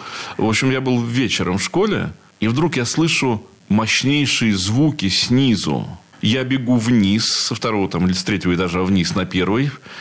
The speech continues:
Из столовой это доносится, я подбегаю к столовой. Ну, буквально второй, наверное,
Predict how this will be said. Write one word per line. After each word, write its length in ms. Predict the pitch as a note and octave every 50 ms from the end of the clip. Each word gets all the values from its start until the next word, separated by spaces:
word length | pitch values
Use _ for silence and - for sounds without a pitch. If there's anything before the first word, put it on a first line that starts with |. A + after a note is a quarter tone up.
| - -
Из 120 | B2 -
столовой 520 | - - C3+ C3+ C#3 D3 C#3 A#2+ G2+ F#2+ F#2+
это 120 | F#2+ G2
доносится, 640 | G2 G2+ G2+ G#2 A2+ C3+ C#3 - D3 C3+ - -
я 120 | A#2+ A2+ G2+
подбегаю 560 | - G#2 G#2+ A2 A#2 A2 A2 G#2 F#2+ F2+ F#2
к 80 | F#2 -
столовой. 640 | - - G2+ F#2+ G2 G2 A2+ C#3 E3 F#3+ G3 F#3+ F3+ - - - - - -
Ну, 60 | C#3
буквально 280 | D#3 F#3 - B3+ F#3+ B2
второй, 240 | - - C#3+ F3+ F3+
наверное, 200 | C3 G2+ F2+ F2